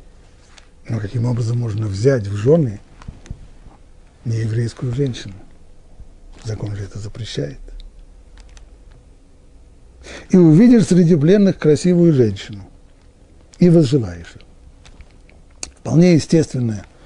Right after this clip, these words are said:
следствие одичания нравов во время войны. Во время войны с людьми происходят ужасные вещи, и вот подобный всплеск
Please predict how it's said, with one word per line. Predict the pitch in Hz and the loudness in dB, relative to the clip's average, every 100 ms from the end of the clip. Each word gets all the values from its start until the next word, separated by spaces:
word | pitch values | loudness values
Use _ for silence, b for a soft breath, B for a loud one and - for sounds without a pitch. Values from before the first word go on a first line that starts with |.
| b b b | b b b
следствие | - 180 196 156 - 127 123 | -2 4 4 2 -2 -2 0
одичания | 120 139 - 170 139 123 | 2 2 4 4 4 0
нравов | 123 143 120 101 | 2 2 2 -2
во | 104 | -4
время | 110 120 104 | 0 0 0
войны. | 101 101 123 180 - - - - - - - B B B B B B B B B B B B B B - | -4 -4 -6 -8 -14 -20 -20 -20 -20 -20 -20 B B B B B B B B B B B B B B 0
Во | 156 | 4
время | 170 185 160 | 6 6 6
войны | 170 160 160 151 | 6 6 6 4
с | 104 - 127 | 2 -4 -2
людьми | 123 147 | 2 0
происходят | 123 123 - 117 101 | 0 -6 -4 -6 -4
ужасные | 110 135 123 135 135 | 0 0 0 -2 0
вещи, | 160 165 - | -2 -4 -4
и | 139 135 139 135 127 | -2 0 2 2 2
вот | 117 - | 0 -6
подобный | 135 117 143 123 113 95 87 85 92 B B B | -2 2 4 4 0 -2 -8 -16 -20 B B B
всплеск | B B - 143 160 131 - - | B B 0 4 4 2 -6 -20